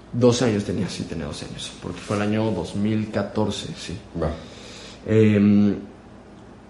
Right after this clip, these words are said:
Speaker 1: y bueno, pero la verdad vi que, que, que sí podía, porque los porteros que habían quedado, claro que eran mejores que yo, pero sabía que con trabajo los iba a poder superar.
Speaker 2: Ya.
Speaker 1: Y me puse a entrenar con este señor más y lo hacíamos mucho más intenso, em,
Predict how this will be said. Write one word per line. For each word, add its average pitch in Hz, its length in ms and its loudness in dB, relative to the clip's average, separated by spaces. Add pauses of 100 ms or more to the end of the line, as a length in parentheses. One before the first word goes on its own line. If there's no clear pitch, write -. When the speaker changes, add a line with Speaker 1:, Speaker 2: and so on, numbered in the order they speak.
(140)
Speaker 1:
y 135 120 2
bueno, 123 360 6
pero 113 140 6
la 110 120 8
verdad 117 420 6 (120)
vi 127 280 4
que, 117 560 4 (100)
que, 113 220 0 (260)
que 117 120 0
sí 127 120 0
podía, 117 400 4 (120)
porque 107 260 -2
los 101 140 0
porteros 120 420 0
que 113 80 2
habían 110 220 2
quedado, 110 540 4 (720)
claro 131 280 4
que 135 60 2
eran 123 180 4
mejores 113 320 0
que 104 140 -2
yo, 110 180 4
pero 110 160 0
sabía 101 300 -2
que 107 100 -4
con 98 200 -2
trabajo 104 540 0
los 107 240 -2
iba 107 120 4
a 98 60 -2
poder 98 200 -2
superar. - 540 0 (180)
Speaker 2:
Ya. 160 100 -2 (720)
Speaker 1:
Y 117 60 4
me 117 100 8
puse 123 240 0
a - 20 2
entrenar 120 280 4
con 120 120 2
este 123 160 0
señor 117 300 4
más 135 380 2
y - 20 0
lo 95 100 0
hacíamos 110 460 0
mucho 101 240 -2
más 110 240 2
intenso, 127 680 2
em, 92 480 0